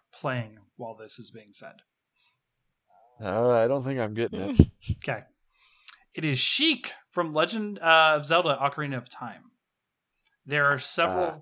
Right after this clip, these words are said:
Speaker 1: quotes from Sheik, specifically before entering a dungeon, which she gives quotes like this. I think this is before the Water Temple. I'm not positive on that one.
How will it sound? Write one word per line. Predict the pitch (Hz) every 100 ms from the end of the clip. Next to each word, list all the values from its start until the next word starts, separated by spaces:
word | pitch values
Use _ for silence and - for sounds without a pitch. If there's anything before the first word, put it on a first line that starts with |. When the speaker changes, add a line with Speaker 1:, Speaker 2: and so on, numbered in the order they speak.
| -
Speaker 1:
quotes | - 160 156 -
from | - 143 147
Sheik, | 127 - 139 123 - _ _ _ _
specifically | - 151 - 165 180 170 156
before | 139 127 139 -
entering | 147 156 160 147
a | 123
dungeon, | 120 135 135 120 110 104
which | 113
she | - 117
gives | 120 107
quotes | - 147 -
like | 101 92 _
this. | - - -
I | 127 _ _
think | 165 220 247 - _ _ _ _ _ _ _
this | 151 143
is | 147
before | 131 135 143 135
the |
Water | 120 113 - 101
Temple. | - 107 73 - - -
I'm | 127
not | 131 127 131
positive | - 123 107 104 101
on | 85 78
that | - -
one. | 69